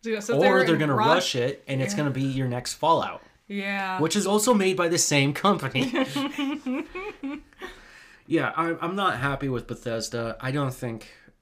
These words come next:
Speaker 2: they have what, just, just, I'll sit here and wait.
Speaker 1: And it also, it feels so ridiculous.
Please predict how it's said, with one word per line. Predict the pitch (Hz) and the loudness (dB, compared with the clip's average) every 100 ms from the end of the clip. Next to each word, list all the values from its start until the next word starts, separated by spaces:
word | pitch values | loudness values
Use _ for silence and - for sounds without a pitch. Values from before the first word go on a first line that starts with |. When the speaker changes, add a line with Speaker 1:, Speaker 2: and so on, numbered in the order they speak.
| 117 _ | -20 _
Speaker 2:
they | 131 113 | -8 -6
have | 113 104 | -6 -6
what, | 104 101 - _ - _ _ _ _ - - | -6 -10 -12 _ -20 _ _ _ _ -20 -20
just, | 131 - - - _ _ _ | -20 -20 -20 -20 _ _ _
just, | 120 107 - _ - - _ - - - | -18 -16 -18 _ -20 -20 _ -20 -20 -12
I'll | - 143 | -4 -2
sit | 135 - 120 | 0 -2 -4
here | 117 | -6
and | 101 | -8
wait. | 92 85 73 - - - - | -10 -14 -16 -20 -20 -18 -10
Speaker 1:
And | 339 | -6
it | 392 392 | -4 -4
also, | 392 392 | -4 -6
it | - - | -10 -8
feels | 403 392 | -8 -8
so | 370 320 | -8 -4
ridiculous. | 247 - 170 180 160 170 175 - | -4 -6 -8 -10 -14 -14 -16 -18